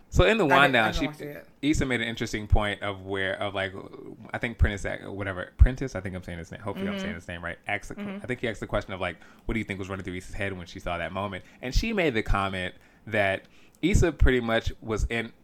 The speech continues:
Speaker 1: could have been in her feelings because she's thinking that they just had this blow up, and she sees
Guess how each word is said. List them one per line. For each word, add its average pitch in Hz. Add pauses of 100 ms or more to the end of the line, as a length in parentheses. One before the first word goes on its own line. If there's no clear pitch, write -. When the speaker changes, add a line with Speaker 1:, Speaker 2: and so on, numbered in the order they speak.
(160)
Speaker 1:
could 151
have 127
been 113
in 110
her 107
feelings 127
because 104
she's -
thinking 104
that 98
they 104
just 101
had 95
this 98
blow 101
up, 85
and 98
she 135
sees 107